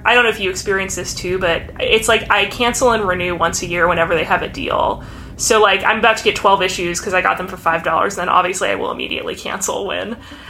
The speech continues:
that trial's over. Um, but I, for me, it's mostly I read the short stories and maybe the features, but I don't get any of my news from the New Yorker,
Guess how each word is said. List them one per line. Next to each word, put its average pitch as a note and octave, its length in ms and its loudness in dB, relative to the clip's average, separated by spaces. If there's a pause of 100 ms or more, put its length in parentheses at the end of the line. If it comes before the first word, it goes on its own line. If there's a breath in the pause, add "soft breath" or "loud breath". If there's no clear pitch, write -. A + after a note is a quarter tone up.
(100)
that G3+ 160 4
trial's F#3 380 2
over. A#3+ 560 6
Um, F3 380 2
but G#3+ 200 6
I, - 340 4
for B3+ 140 -2
me, C4+ 140 2
it's - 140 -4
mostly B3 280 4
I G#3 40 4
read G#3+ 200 -2
the B3+ 80 0
short G#3+ 300 2
stories G3 480 2
and G3+ 160 -2
maybe G3 260 0
the F#3+ 100 -4
features, G3+ 600 0
but F#3 340 2
I G#3 280 4
don't F#3 340 2
get E3 160 2
any E3+ 200 0
of E3+ 40 0
my F3 140 2
news F3 520 -4
from - 220 -6
the - 80 -4
New D2+ 80 -6
Yorker, - 680 -2